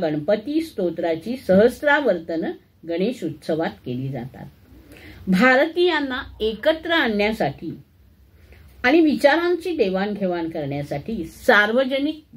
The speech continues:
गणेश उत्सवाची सुरुवात लोकमान्य टिळकांनी अठराशे चौऱ्याण्णव साली केली. गणेशोत्सवाचे औचित्य साधून युवकांमध्ये राष्ट्रतेज जागृत करण्याचा प्रयत्न टिळकांनी केला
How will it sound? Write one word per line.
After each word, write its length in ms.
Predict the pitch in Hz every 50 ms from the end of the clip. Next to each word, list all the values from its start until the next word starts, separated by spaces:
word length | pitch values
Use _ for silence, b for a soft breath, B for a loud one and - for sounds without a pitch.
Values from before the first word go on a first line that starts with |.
| 147
गणेश 380 | 165 185 180 190 208 233 226 -
उत्सवाची 580 | 196 180 - - 202 185 180 170 160 165 170 160
सुरुवात 420 | 160 - 160 147 156 190 254 294 233 - - B B B B B B B B -
लोकमान्य 680 | 226 240 277 359 359 349 302 262 220 208 202 190 185
टिळकांनी 640 | 185 180 170 151 143 147 - 131 131 131 143 185 233 - b b b b b b -
अठराशे 560 | - 226 220 220 - 262 294 320 320 - 381 370
चौऱ्याण्णव 560 | 349 311 220 190 185 185 185 190 196 208 220
साली 340 | 214 - 160 139 143 147 151
केली. 320 | 151 - 113 107 - - 131 - - - _ b b b b b b b b b 202 202
गणेशोत्सवाचे 920 | 247 262 311 415 440 - 427 349 320 - - 320 285 294 302 285 294 311
औचित्य 560 | 269 226 185 190 - - 302 302 - - 311
साधून 440 | 294 - 254 202 190 190 190 170 135 131 131 - _ b b b b b b b
युवकांमध्ये 880 | 226 226 254 269 285 311 359 - 349 349 349 330 311 247 220 208 214 226
राष्ट्रतेज 840 | 208 170 165 190 185 - - - - 311 339 330 330 302 294 269 226 196
जागृत 340 | 190 165 165 165 180 190 196 196 -
करण्याचा 440 | 190 165 165 165 165 160 160 170
प्रयत्न 600 | 156 165 - 175 185 233 262 240 - 202 160 131 120 120 - b b b b b b - -
टिळकांनी 580 | - 185 170 160 165 - 175 170 165 165 165 160
केला 380 | 160 156 135 131 127 117 113